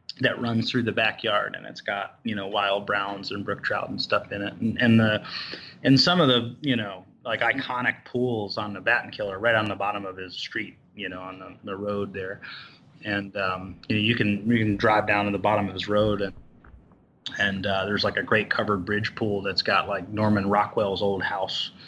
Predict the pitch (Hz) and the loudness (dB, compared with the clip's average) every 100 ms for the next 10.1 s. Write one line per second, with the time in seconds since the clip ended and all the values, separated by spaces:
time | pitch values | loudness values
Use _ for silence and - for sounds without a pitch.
0 | - - - 110 98 92 - - - 110 | -20 -20 -4 0 2 0 -4 -12 0 2
1 | 98 92 92 95 98 - 92 101 - - | 2 -2 -4 -6 -6 -4 -4 -4 -8 -16
2 | - - - - - - 120 113 - 120 | -16 -18 -20 -20 -20 -18 -14 -12 -2 2
3 | - 110 104 113 110 110 104 90 101 90 | 2 2 2 2 2 0 0 -2 -10 -6
4 | 113 120 101 95 101 104 98 92 - - | -2 -2 -2 -6 -8 -6 -8 -10 -10 -4
5 | 107 - 95 - - 110 104 101 95 - | -2 -2 -4 -2 0 2 0 -2 -4 -4
6 | 107 107 98 95 - 104 107 104 - 104 | 0 0 2 0 0 -4 -6 -8 -8 -14
7 | - 110 110 101 95 _ _ _ _ _ | -12 -14 -14 -16 -16 _ _ _ _ _
8 | 190 165 120 151 131 160 139 123 - 120 | 4 4 4 0 -2 2 2 0 -12 -14
9 | 117 120 - - 117 110 107 101 98 98 | -10 -10 -10 -12 -8 -8 -6 -8 -8 -14